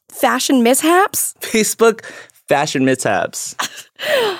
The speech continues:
Speaker 1: Uh, but if you don't know him, he is one of the founders of the Kinjas, or maybe you know him from his choreography videos,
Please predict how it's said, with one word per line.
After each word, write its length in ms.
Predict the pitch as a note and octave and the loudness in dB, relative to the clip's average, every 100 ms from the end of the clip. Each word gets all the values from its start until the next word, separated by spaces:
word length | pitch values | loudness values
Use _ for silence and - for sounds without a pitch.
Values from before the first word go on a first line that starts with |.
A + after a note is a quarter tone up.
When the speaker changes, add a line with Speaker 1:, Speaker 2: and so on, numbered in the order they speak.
| - _ | -14 _
Speaker 1:
Uh, 380 | - C#4 C#4 C4 | 2 4 6 4
but 220 | B3 D#4+ B3+ | 4 4 4
if 100 | D#4 | 4
you 80 | F4 | 4
don't 160 | B4 | 6
know 120 | D#4+ D4+ | 6 6
him, 80 | |
he 120 | D4 C4+ | 6 4
is 160 | B3+ | 2
one 140 | B3 D4+ | 2 2
of 60 | |
the 60 | C#4 | 4
founders 300 | B3 G3+ G3+ | 2 2 0
of 280 | - G#3 A3+ | 2 2 2
the 80 | A3 | 0
Kinjas, 580 | G#3 F3 G3 G3 C4 - | 0 -2 2 4 4 2
or 400 | G#3 G#3 A3 C4 C4+ | 2 4 6 4 2
maybe 240 | G#3+ G3+ | 0 2
you 40 | G#3 | 2
know 120 | G3+ | 2
him 60 | G#3+ | 2
from 120 | G3+ | 0
his 100 | G3+ | 0
choreography 480 | - F#3 F#3+ G3 G#3 | 0 2 2 0 0
videos, 500 | G#3 G#3 A#3 C#4+ E4 | 2 4 4 4 2